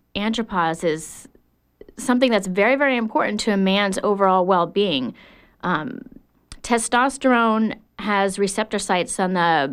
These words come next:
brain and the heart and throughout the entire body,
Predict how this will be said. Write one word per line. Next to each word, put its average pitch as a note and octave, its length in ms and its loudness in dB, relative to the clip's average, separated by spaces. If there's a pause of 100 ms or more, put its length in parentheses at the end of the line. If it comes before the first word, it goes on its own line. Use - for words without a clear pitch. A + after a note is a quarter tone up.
(120)
brain A3+ 720 2
and F3 200 -8
the E3 80 -6
heart A3 500 0
and F#3+ 140 -4
throughout G3+ 220 0
the F#3+ 80 -4
entire G#3+ 340 0
body, F#3+ 460 0